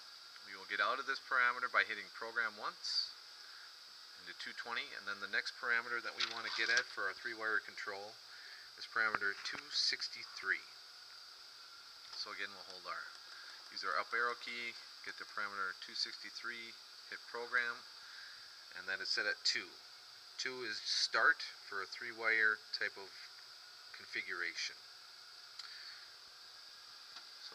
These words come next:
it's set at two, and then to set that we would hit program again, go up to parameter two sixty-four to set the start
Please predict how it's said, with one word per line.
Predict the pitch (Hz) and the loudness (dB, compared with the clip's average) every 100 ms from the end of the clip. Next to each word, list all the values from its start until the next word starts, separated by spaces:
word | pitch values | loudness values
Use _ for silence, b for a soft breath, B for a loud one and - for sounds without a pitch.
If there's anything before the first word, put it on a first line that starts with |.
| 90 | -2
it's | - | 4
set | 117 | 6
at | 104 - | 6 4
two, | 123 123 127 107 | -2 -4 -8 -4
and | 92 | -4
then | 90 | -2
to | - | -2
set | - 104 - | 2 2 6
that | 101 92 | 4 4
we | 90 | -2
would | 87 | -4
hit | 87 - | -8 -8
program | 107 107 113 113 | -6 -2 -2 -2
again, | 113 117 120 - - - - - - - - | -2 -2 -4 -10 -14 -14 -14 -14 -14 -12 -6
go | 95 | -6
up | - - | -4 -4
to | 98 92 92 - B B B B - - | -4 -8 -10 -14 B B B B -14 -2
parameter | 107 101 98 - | 0 2 0 0
two | 127 | 4
sixty-four | - 135 - 117 - 113 120 135 | 4 4 0 -4 -4 0 0 0
to | - - - - - | -4 -14 -14 -6 0
set | - 110 - | 4 2 2
the | |
start | - - 104 123 | 2 2 4 4